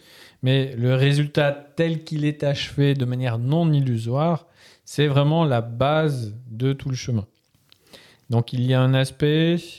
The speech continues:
euh, de, euh, on pourrait dire de, euh, de découverte, euh, totalement pure, primordiale de la base de la réalité, euh, de manière, euh, absolue.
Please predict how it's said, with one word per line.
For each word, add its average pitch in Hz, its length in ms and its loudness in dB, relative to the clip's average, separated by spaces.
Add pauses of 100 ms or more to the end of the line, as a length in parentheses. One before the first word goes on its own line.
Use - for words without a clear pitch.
(120)
euh, 113 360 -2
de, 117 220 -2
euh, 110 920 0 (920)
on 107 60 -14
pourrait 110 260 -4
dire 131 280 0
de, 123 120 -4
euh, 113 540 -2 (840)
de 123 80 2
découverte, 147 1080 0 (220)
euh, 110 200 -6
totalement 147 580 0
pure, 170 640 0
primordiale 135 880 0 (300)
de 131 460 0
la 104 120 -4
base 127 560 0
de 117 100 -2
la 117 160 0
réalité, 113 640 -6 (380)
euh, 107 220 -10
de 110 160 -10
manière, 127 600 -2
euh, 107 460 -6 (120)
absolue. 143 680 -2